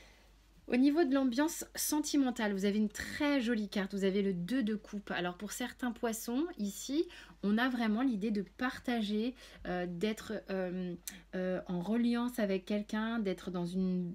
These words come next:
belle énergie avec quelqu'un, d'être dans le partage avec quelqu'un. Euh, on est en équité, on est en équilibre, euh, on, on va, on va l'un vers l'autre, on est l'un,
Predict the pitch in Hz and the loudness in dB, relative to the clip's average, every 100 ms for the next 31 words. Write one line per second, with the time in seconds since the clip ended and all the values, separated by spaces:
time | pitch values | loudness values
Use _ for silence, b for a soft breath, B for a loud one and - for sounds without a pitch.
0 | 196 170 226 247 240 226 220 214 220 196 | -8 -4 0 4 4 4 2 0 0 0
1 | 190 202 190 220 208 175 170 170 170 - | -2 -4 -2 -2 0 0 0 0 -2 -2
2 | 233 240 - 240 226 202 190 - 196 190 | -2 -2 -2 0 0 0 -2 -2 -4 -2
3 | 202 214 - B B 180 - 185 180 180 | -2 -2 -4 B B -14 -4 -2 0 0
4 | 170 170 180 - - - B B B - | -2 -2 -4 -8 -12 -18 B B B -6
5 | 214 226 254 254 208 226 240 - - 233 | 2 6 6 6 6 6 2 -8 -6 -2
6 | 233 226 196 202 220 196 185 202 240 - | 0 0 2 2 4 2 4 4 2 -2
7 | 240 208 208 247 240 202 190 B B - | -2 0 2 2 0 -2 -4 B B -4
8 | 180 180 180 175 - 196 196 190 190 190 | -2 0 0 -2 -2 -2 0 0 0 0
9 | 185 190 220 220 196 - - 196 190 202 | 0 2 2 2 -4 -8 -4 0 2 4
10 | 202 233 247 240 226 226 233 254 - 202 | 4 4 2 2 2 2 0 -2 0 4
11 | 202 226 220 240 | 4 4 2 0